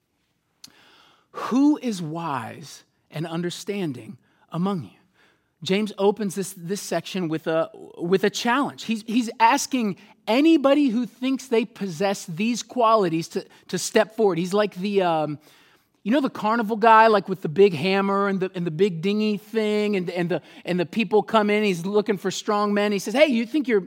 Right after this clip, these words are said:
tough, tough guy? Why don't you grab the hammer, smack the thing, and see if you can ring the bell?" That's what James is doing. He says, "Step right up and take a swing."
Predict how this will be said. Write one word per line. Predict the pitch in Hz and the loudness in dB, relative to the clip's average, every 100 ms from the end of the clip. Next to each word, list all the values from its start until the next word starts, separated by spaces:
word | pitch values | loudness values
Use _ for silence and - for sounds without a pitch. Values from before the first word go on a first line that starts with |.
| - - | -4 2
tough, | 285 330 - _ - | 2 2 -6 _ 0
tough | 285 - | 0 2
guy? | 294 302 | 2 2
Why | 254 | 2
don't | 339 | 0
you | 311 | 2
grab | 277 277 | 4 4
the | 269 | 2
hammer, | 262 269 262 - - | 0 0 -2 -6 -20
smack | - 254 269 277 | -8 0 0 0
the | 247 | -4
thing, | 254 240 | -4 -2
and | 220 | -4
see | - | -4
if | 196 | -8
you | 202 | -4
can | 175 | -2
ring | 170 | -2
the | 160 | -4
bell?" | 147 - _ _ | -6 -10 _ _
That's | 202 233 | 2 2
what | 233 | 0
James | 190 202 180 | -2 -2 -2
is | |
doing. | 156 139 | -6 -6
He | 139 | -6
says, | 175 143 | -8 -10
"Step | - 202 220 | -8 -6 -4
right | 247 220 | -4 -2
up | 196 196 _ _ _ - | -2 -4 _ _ _ -12
and | 135 | -10
take | - 175 | -4 -4
a | 160 | -4
swing." | - 139 | -10 -14